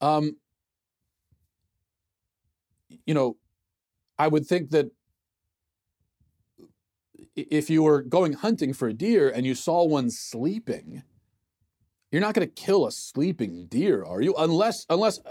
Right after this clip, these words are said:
again, unless you really need the meat and you gotta feed your family, in which case, yeah, you'll take whatever you can get, however you can get it. That makes total sense. But if it's about the sport of it, it would be completely lame and unethical and wrong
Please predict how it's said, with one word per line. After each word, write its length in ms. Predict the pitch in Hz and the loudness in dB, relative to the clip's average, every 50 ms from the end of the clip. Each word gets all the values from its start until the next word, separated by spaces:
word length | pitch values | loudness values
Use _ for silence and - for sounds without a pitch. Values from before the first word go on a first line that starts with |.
| 117 - | -10 -4
again, 320 | - 175 180 214 160 120 | -2 2 2 4 2 2
unless 320 | 120 131 156 185 175 - - | 2 0 0 0 0 0 0
you 80 | 156 | 2
really 260 | 135 147 170 175 180 170 | 2 2 4 2 2 2
need 200 | 160 160 160 143 | 2 -2 0 -2
the 60 | 147 | -2
meat 280 | 135 127 123 131 139 123 | 0 0 0 0 0 -2
and 80 | 120 | -2
you 60 | 123 117 | 0 0
gotta 200 | 131 139 151 143 | 0 0 0 -2
feed 240 | - 147 131 123 | -2 -2 -2 -2
your 80 | 117 123 | -2 -4
family, 380 | 120 - 110 104 107 123 143 135 | -4 -2 -4 -2 -2 -2 -2 -2
in 100 | 127 123 | -2 -2
which 160 | 135 139 - | -2 -2 -2
case, 280 | - 147 143 131 - - | -2 0 0 -2 0 2
yeah, 220 | 180 214 - - - | 2 2 2 2 -2
you'll 160 | 107 127 127 | 0 -2 0
take 260 | - - 139 139 - | 0 0 0 0 0
whatever 280 | 120 117 123 135 143 143 | 0 -2 0 0 0 0
you 80 | 139 | -2
can 100 | 127 120 | -2 0
get, 180 | 113 135 147 147 | 0 0 -2 -2
however 380 | - 120 120 117 120 120 120 | -2 -4 -2 0 0 0 0
you 100 | 113 120 | 0 0
can 140 | 120 123 131 | -2 -2 -2
get 140 | 135 185 147 | -2 -2 -2
it. 180 | 113 - - _ _ | -2 -8 -12 _ _
That 200 | - 120 120 123 | -8 -6 -4 -2
makes 200 | 135 127 123 - | -2 -2 -2 -4
total 280 | - - 127 117 113 104 | -6 -6 -4 -4 -4 -4
sense. 280 | - - - - - _ _ _ _ _ - - - - - - _ _ _ _ _ _ - | -6 -10 -18 -20 -20 _ _ _ _ _ -20 -20 -20 -20 -20 -20 _ _ _ _ _ _ -18
But 400 | - 104 113 135 143 143 139 - _ - | -8 0 2 2 2 2 0 -6 _ -2
if 140 | - 143 143 | -2 0 0
it's 140 | 147 - 143 | 0 0 0
about 340 | 127 120 151 165 185 175 | -2 0 0 0 0 -2
the 80 | - 180 | -6 -10
sport 560 | - - - - - - 208 202 196 185 - | -10 -10 -16 -12 -4 0 2 2 2 2 -2
of 160 | 101 92 85 | -6 -10 -8
it, 140 | 90 - - | -8 -4 0
it 20 | 120 | 0
would 120 | 135 131 | 2 2
be 100 | 139 143 | 2 0
completely 560 | - 139 127 120 - 170 170 180 - 156 147 | 0 -2 -6 -4 -2 -2 -2 -2 0 0 0
lame 520 | 135 117 113 123 135 139 135 123 113 110 110 | 0 0 0 0 0 0 0 0 0 -2 -2
and 140 | 110 110 - | -4 -4 -4
unethical 600 | 139 143 143 135 139 135 - 131 - 110 101 - | -2 -2 -2 -2 -4 -4 -4 -4 -2 -2 -4 -4
and 200 | 107 107 101 104 | -6 -6 -4 -2
wrong 460 | 127 160 160 120 98 92 92 95 95 | -2 0 0 -2 -2 -4 -6 -8 -10